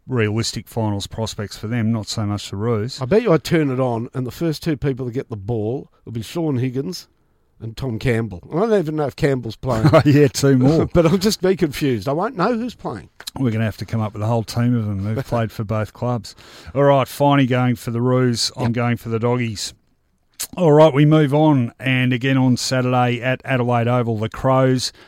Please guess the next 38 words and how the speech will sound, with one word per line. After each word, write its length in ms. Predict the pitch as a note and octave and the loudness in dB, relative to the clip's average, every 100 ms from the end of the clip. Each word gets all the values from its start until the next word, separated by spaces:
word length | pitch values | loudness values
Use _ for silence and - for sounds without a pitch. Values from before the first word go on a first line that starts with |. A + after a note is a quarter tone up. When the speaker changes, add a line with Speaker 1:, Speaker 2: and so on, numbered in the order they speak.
| - _ - | -20 _ -8
Speaker 1:
taking 440 | - C3 A#2 B2+ | -2 0 0 0
on 320 | A#2 A2+ A2+ - | 0 0 -2 -6
the 140 | G#2 A#2 | -6 -2
Eagles. 760 | A#2 A#2 A2 A2+ F#2+ - - | 0 0 0 -2 -4 -8 -6
Now, 440 | B2+ B2+ B2+ B2+ - _ _ _ _ - - - - - _ - | -2 0 0 -2 -6 _ _ _ _ -20 -20 -20 -20 -20 _ -2
I'm, 420 | F3+ A3+ A3+ G3 - | 2 2 2 -2 -8
I've 220 | - G3+ | -4 0
got 160 | B3+ A#3 | 2 4
a 80 | G3 | 4
bit 220 | E3 D#3+ | 4 4
of 100 | C#3 | 4
a 100 | B2+ | 2
vibe 380 | G#2 A#2+ B2+ B2 | 2 2 2 2
about 300 | A#2+ A2+ F#2+ | 0 -2 -2
the 180 | G#2+ G#2+ | -2 -2
Eagles, 360 | B2+ D#3+ C#3+ | -2 -2 -2
and 100 | C3 | 0
it, 180 | A#2+ A#2 | -2 -4
it, 140 | A#2 A#2+ _ - - | -8 -10 _ -20 -18
<sighs> 60 | - - - - - - _ _ D#2 - - | -14 -12 -12 -14 -18 -20 _ _ -20 -20 -20
I 100 | G2+ A#2+ | -18 -8
can't 240 | G#3+ A3 | -6 -4
necessarily 480 | D3+ - C#3+ C3 A#2+ | -4 -2 0 2 2
back 260 | A2+ A#2 A#2+ | 0 -4 -2
it 60 | |
up 160 | A#2 - | -4 -2
with 140 | G#2+ | -6
much. 300 | G#2 G2+ - - - _ _ _ _ | -6 -6 -8 -14 -20 _ _ _ _
Most 420 | C#3+ F3+ F#3 - | -6 -2 -2 0
people 260 | D#3+ D3 B2+ | -2 0 -2
would 140 | A2+ | -4
say 200 | - A2+ | -2 -2
they're 140 | A2 | -2
pretty 260 | G#2+ B2 A2+ | -2 -4 -2
ordinary, 600 | A2 A2+ A2 G#2+ G2+ G2 _ - | -2 -2 -2 -2 -4 -6 _ -8
even 200 | A#2 G#2+ | -6 -4
in 300 | G#2+ G#2 G2+ - - | -2 -2 -4 -8 -8
victory 560 | A2+ - A#2 G2 G2 | -8 -6 -6 -6 -8